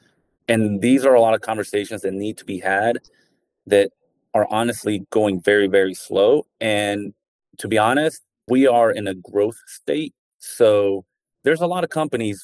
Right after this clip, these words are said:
fighting for attention, for advantages, for anything that can put them over the top.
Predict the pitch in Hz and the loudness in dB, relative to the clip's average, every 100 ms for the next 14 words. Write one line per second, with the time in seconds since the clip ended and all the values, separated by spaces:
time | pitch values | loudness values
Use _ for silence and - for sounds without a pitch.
0 | - 123 127 117 92 101 135 - _ _ | -4 0 0 -2 -4 -6 -10 -16 _ _
1 | _ - 110 107 101 101 98 98 - 104 | _ -6 -2 2 2 2 2 0 -4 -4
2 | 117 107 98 92 95 - 101 98 107 110 | -4 -4 -6 -12 -12 -2 0 2 2 0
3 | 104 92 95 - - - 107 104 101 98 | 0 -4 -6 -10 -20 -4 2 4 6 6
4 | 98 - _ _ _ _ - 131 156 151 | 4 0 _ _ _ _ -4 0 0 0
5 | 143 123 98 104 98 - 120 123 117 110 | 0 0 -2 -6 -10 0 0 2 0 0
6 | 110 104 101 98 98 | 0 0 -2 -2 -2